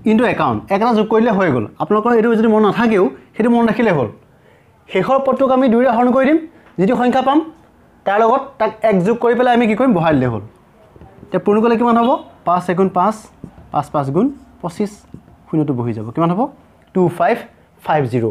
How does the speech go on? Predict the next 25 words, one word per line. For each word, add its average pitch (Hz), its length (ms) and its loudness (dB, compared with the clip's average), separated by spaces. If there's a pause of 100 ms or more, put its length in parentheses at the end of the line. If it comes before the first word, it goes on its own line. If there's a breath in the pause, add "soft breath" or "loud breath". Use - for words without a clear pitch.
(220)
অৰ্থাৎ 196 260 -2
কি 202 100 0
হ'ল? 247 160 2 (560 loud breath)
দুইৰ 196 340 2
পৰা 247 160 2 (140)
এশলৈকে 180 460 0 (100)
যিমানকেইটা 202 500 2
আমি 202 160 2
যুগ্ম 170 180 0 (100)
সংখ্যা 175 260 -2
আছে, 135 260 -2
আমি 147 140 0
যদি 165 120 2
যোগ 151 220 0
কৰি 202 120 4
দিওঁ, 254 160 0 (240 loud breath)
তাৰ 165 140 0
যোগফল 156 280 -2
কিমান 147 280 0
ল'ব? 156 120 0 (460 loud breath)
দুশ, 131 180 -2 (520)
অ, 143 80 -2 (400 loud breath)
দুহেজাৰ 165 400 2 (400)
পাঁচশ 135 240 -2 (340)
পঞ্চাছ। 117 320 -4